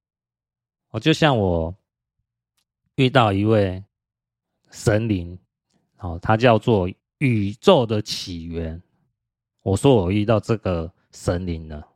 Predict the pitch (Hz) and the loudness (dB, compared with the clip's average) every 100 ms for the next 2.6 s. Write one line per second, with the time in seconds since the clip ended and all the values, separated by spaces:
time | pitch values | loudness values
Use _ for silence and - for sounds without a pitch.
0 | _ 85 78 - - 98 101 - 104 98 | _ -12 -12 -16 -6 -4 -2 -2 -2 -2
1 | 85 87 - _ _ _ _ _ - 104 | -8 -10 -18 _ _ _ _ _ -2 -2
2 | 110 90 85 80 82 | -2 -6 -8 -14 -16